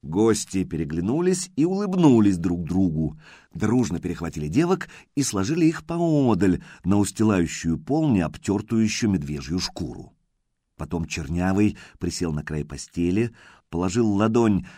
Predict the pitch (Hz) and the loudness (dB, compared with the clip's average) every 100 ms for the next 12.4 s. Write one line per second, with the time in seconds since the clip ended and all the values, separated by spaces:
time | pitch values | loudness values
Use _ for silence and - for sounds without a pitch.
0 | - 92 101 104 90 92 107 87 85 85 | -8 -2 0 0 0 0 0 0 0 -2
1 | - 107 90 - - 104 143 120 151 156 | -2 -8 -8 -10 -4 0 0 0 2 0
2 | 156 - _ - 101 80 87 76 156 156 | -2 -20 _ -6 -6 -2 -2 2 2 2
3 | 156 170 160 101 78 101 113 - - 107 | 2 2 2 0 0 2 0 -2 0 4
4 | 113 110 92 78 - 76 73 80 - 131 | 6 4 2 -4 -6 -6 -6 -6 0 2
5 | 139 - _ - 107 73 78 - 101 104 | 2 -2 _ -6 -6 -6 -10 -2 2 2
6 | - - - _ _ _ _ - 76 78 | -2 -12 -16 _ _ _ _ -14 -10 -6
7 | 113 - - - 127 147 147 - 147 151 | -6 -6 -8 -8 -8 -8 -12 -4 0 0
8 | 170 175 156 - - 67 82 120 107 120 | 0 0 -2 -6 -20 -8 -4 -2 4 6
9 | 147 151 185 170 180 147 123 104 104 - | 6 2 0 4 8 8 8 4 0 0
10 | 104 98 - - - _ - 90 104 113 | 0 0 -4 -18 -20 _ -10 -6 0 6
11 | 135 135 107 82 90 78 135 175 180 - | 8 8 6 0 -2 2 4 4 2 -4
12 | _ - 98 110 | _ -6 -2 -2